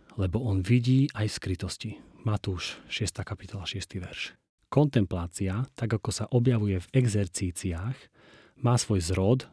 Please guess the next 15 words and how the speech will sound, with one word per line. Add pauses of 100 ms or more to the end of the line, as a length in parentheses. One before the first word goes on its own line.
alebo
vo
svetom
Bernardovi, (400)
alebo
vo
františkánskej
spiritualite, (320)
ktorej
najväčším
vzorom
sa
stal
svätý
Bonaventura.